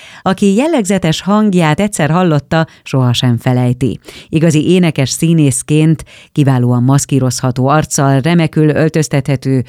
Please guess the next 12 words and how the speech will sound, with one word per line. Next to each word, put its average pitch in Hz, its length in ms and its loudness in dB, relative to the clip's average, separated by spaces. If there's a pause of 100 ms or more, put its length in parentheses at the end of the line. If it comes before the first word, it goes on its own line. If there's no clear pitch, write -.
(140)
sudár 254 420 -2
termetével 151 800 0 (360)
azok 131 280 0
figyelmét 131 440 0
is 123 120 -4
felhívta 135 440 -2
magára, 147 340 2
akik 175 220 -4
nem 311 120 -2
voltak 156 280 -2
az 135 100 -2
Operaház 135 680 0